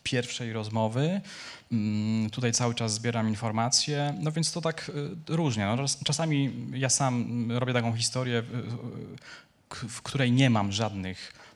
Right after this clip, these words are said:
e, rozmów, nie mam żadnych, nie wiem, wypowiedzi ekspertów. Czasami jest to po prostu rekonstrukcja jakiejś historii, która mnie z jakiegoś powodu in-, in-, in-, zainteresowała. Więc czasami robota trwa tydzień, czasami, e, dwa dni,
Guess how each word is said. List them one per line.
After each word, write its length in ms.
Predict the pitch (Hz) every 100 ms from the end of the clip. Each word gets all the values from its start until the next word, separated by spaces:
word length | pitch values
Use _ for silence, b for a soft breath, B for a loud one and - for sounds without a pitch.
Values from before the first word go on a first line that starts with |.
| _
e, 140 | 101 95 - 107 101
rozmów, 580 | 113 135 117 113 107 -
nie 120 | 113
mam 200 | 107 98
żadnych, 560 | 98 101 101 98 95 - 107 107
nie 100 | 107
wiem, 280 | 98 95 104 117 117
wypowiedzi 440 | 113 117 113 107
ekspertów. 800 | 113 - - 131 - 123 113 - B B B
Czasami 280 | 127 117 110
jest 120 | 110
to 60 | 117
po 100 | 110
prostu 320 | 117 - 113
rekonstrukcja 540 | 117 113 - 123 -
jakiejś 260 | 110 110 -
historii, 440 | 117 - 110 113
która 240 | - 107 104
mnie 260 | 101 104
z 40 | 110
jakiegoś 280 | 107 107
powodu 320 | - 107 107 101
in-, 180 | 104 110
in-, 300 | 117 - 113 -
in-, 180 | 123 120
zainteresowała. 680 | 113 113 110 104 107 92 - B B 139
Więc 100 | -
czasami 340 | 151 214 185
robota 340 | 165 160 156
trwa 380 | 117 - 110 95
tydzień, 460 | - 165 151 143 127 b b
czasami, 580 | - 113 117 107 101 104
e, 300 | 104 104 107
dwa 200 | 104 107
dni, 380 | 107 120 147 143